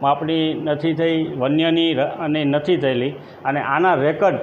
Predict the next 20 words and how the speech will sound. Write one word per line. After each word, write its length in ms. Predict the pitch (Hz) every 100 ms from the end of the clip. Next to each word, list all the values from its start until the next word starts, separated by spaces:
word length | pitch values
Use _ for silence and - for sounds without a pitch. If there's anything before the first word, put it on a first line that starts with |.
| - - - -
અ, 280 | 123 139 139
ગ્રામ 380 | 127 120 165 202
પંચાયત 440 | 196 180 196 180
પાસે 280 | 180 175 175
પણ 200 | 165 175
ઉપલબ્ધ 460 | 156 160 180 170 135
નથી. 420 | 123 156 - 110 - - - -
આની 420 | 110 143 202 208
અવારનવાર 680 | - 160 196 208 196 190 185
રજૂઆતો 500 | 165 156 175 175 175
છતાં 540 | - 175 170 110 98 - - - -
કલેક્ટરશ્રી 640 | 143 175 180 190 170 185
તરફથી 480 | 185 180 180 180 185
કે 140 | 185 170
મહેસૂલ 380 | 143 147 196
શાખા 300 | 196 180 175
તરફથી 420 | 165 165 160 160 151
આજ 260 | 147 175
દિવસ 240 | 175 170 160
સુધી 340 | 156 143 143